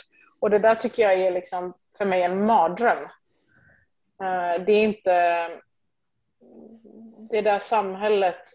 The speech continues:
eh, passar inte oss. Det, det, vi byggde bort, byggde bort det samhället för hundra år sedan, tycker jag.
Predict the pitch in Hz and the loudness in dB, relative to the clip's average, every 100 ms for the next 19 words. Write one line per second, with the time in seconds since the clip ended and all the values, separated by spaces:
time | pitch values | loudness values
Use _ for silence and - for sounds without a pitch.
0 | _ 202 190 190 _ _ _ - 226 208 | _ -10 -8 -10 _ _ _ -8 -8 -6
1 | - 214 196 170 - 180 - - - - | -4 -2 -2 -4 -4 -4 -4 -8 -16 -16
2 | - - 208 202 190 202 190 214 208 196 | -16 -16 -6 -2 0 0 0 2 2 2
3 | 214 190 208 202 202 - - - _ - | 0 2 2 2 -2 -6 -18 -18 _ -2
4 | 202 220 214 233 - 190 170 180 170 170 | 0 2 2 0 -2 -2 -2 -4 -6 -4
5 | 175 180 185 180 208 190 - - - - | -4 -4 -2 2 2 2 -2 -14 -12 -6
6 | 85 | -6